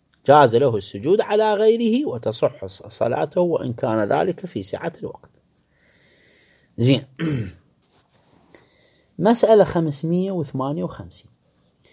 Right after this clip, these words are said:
إذا سجد على ما لا يصح السجود عليه سهوا،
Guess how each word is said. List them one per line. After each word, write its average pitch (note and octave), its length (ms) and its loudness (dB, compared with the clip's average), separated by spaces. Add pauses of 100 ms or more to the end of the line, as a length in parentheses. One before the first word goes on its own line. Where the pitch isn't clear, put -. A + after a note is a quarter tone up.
(280)
إذا F3 260 6
سجد A3+ 420 0
على C#3+ 380 -2
ما C3+ 200 -4
لا F3 240 0
يصح - 400 -2
السجود A2 500 -4
عليه F#2 460 -6
سهوا، A2+ 440 4